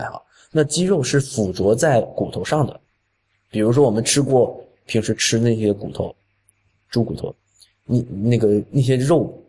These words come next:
你要如果说是从骨头上剥下来是很费劲的，是吧？那么这些肌肉如果长期处在一个紧张状态下，它就会刺激它那个附着在骨头上的那个点，然后以至于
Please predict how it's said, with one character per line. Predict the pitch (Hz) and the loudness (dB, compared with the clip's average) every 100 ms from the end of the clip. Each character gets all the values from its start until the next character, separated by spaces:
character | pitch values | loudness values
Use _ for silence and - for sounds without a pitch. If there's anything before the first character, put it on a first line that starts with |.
| _ _ _ _ _ - | _ _ _ _ _ -4
你 | 104 | 2
要 | 127 | 2
如 | 120 | 2
果 | 123 - | 0 0
说 | 104 | 0
是 | 107 110 | 0 -2
从 | 92 95 92 _ | -4 -10 -12 _
骨 | - | -16
头 | 80 98 | -10 -6
上 | 104 107 90 _ - | -2 -2 -4 _ 0
剥 | 117 | 2
下 | 131 120 | 4 2
来 | 90 - _ | 0 -8 _
是 | - | -8
很 | 131 - | -6 -2
费 | 131 | 0
劲 | 190 165 | 0 0
的， | - - _ _ | -4 -18 _ _
是 | - - | -8 -8
吧？ | - _ _ _ _ _ _ _ _ | -8 _ _ _ _ _ _ _ _
那 | - 214 | 0 2
么 | 185 123 - - | 4 2 -2 -10
这 | - | -4
些 | 190 190 - _ | 0 -2 -4 _
肌 | - 180 | -4 0
肉 | 180 123 | 2 2
如 | 143 | 0
果 | 107 | -2
长 | - - 92 131 | -4 -6 -4 -4
期 | - 175 | -4 -6
处 | - - | -10 -10
在 | - 113 | -4 -2
一 | 101 | -2
个 | 131 | -4
紧 | - - | -6 -8
张 | - 107 | -4 -2
状 | 127 131 | 0 0
态 | - - | -2 -10
下， | - - | -10 -6
它 | 110 | -4
就 | 135 | -2
会 | 143 | -2
刺 | - - 160 | -2 -4 -4
激 | 135 104 | -6 -6
它 | 117 | -2
那 | 120 | -2
个 | - | -2
附 | 104 - | -6 -6
着 | 90 95 | -6 -4
在 | 117 | -2
骨 | 131 - | -2 -6
头 | - | -8
上 | 104 123 | -4 -2
的 | |
那 | 113 123 | 0 -2
个 | 113 | -2
点， | - 101 - _ _ | -4 -14 -14 _ _
然 | - 107 | -4 0
后 | 123 | 0
以 | 104 92 | 0 -6
至 | - 123 | -4 -2
于 | 95 107 | -2 -4